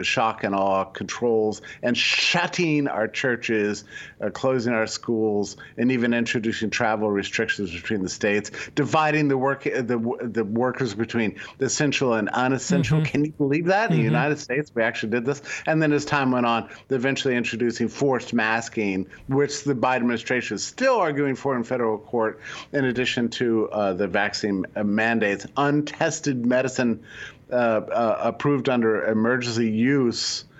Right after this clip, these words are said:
Speaker 1: which is only made possible by getting rid of the therapeutics. So th-, they introduced this untested, uh, m-, uh, you know, technology that they imagined is going to be a platform,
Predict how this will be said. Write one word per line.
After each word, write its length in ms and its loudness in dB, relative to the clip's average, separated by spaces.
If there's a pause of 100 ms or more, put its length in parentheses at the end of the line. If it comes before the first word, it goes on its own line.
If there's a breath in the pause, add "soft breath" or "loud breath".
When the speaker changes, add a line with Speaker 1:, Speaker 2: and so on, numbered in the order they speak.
(200 loud breath)
Speaker 1:
which 220 -2
is 40 0
only 180 4
made 220 2
possible 460 0
by 180 0
getting 320 0
rid 160 0
of 120 0
the 80 0
therapeutics. 760 0 (340 loud breath)
So 260 0
th-, 220 -2
they 180 2
introduced 480 0
this 180 0
untested, 920 0
uh, 320 2
m-, 200 0 (100)
uh, 200 2 (420)
you 580 -4
know, 80 2
technology 800 0
that 260 0
they 160 2
imagined 560 0
is 220 -2
going 340 -2
to 60 -4
be 100 0
a 60 0
platform, 580 0